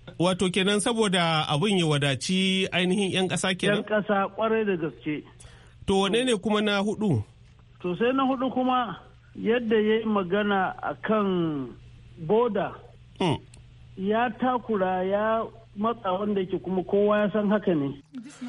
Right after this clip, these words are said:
Speaker 1: To ra'ayoyin wasu da suka saurari jawabin shugaban Amurka Donald Trump kenan wato na halin da ake ciki koko ƙasa ke ciki wanda akan yi shekara-shekara.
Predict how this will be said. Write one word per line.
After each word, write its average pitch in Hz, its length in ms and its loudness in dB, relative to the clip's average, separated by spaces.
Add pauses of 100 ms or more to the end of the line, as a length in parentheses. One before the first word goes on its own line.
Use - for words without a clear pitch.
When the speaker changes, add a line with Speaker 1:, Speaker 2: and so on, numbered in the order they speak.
(380)
Speaker 1:
To 160 380 0 (120)
ra'ayoyin 220 680 2
wasu 214 600 0
da 165 100 0
suka 165 200 -4
saurari 147 800 0
jawabin 127 840 0
shugaban 120 420 -2
Amurka 127 360 -2
Donald 120 520 0
Trump 123 340 -2
kenan 127 680 0 (120)
wato 104 600 -2
na 123 480 0
halin 127 340 -2
da 113 100 0
ake 101 500 -4
ciki - 300 -8
koko 123 460 -4
ƙasa 123 340 -2
ke 98 160 -6
ciki - 480 -6
wanda 104 720 0
akan 113 240 -2 (100)
yi 120 200 -2
shekara-shekara. 101 920 -4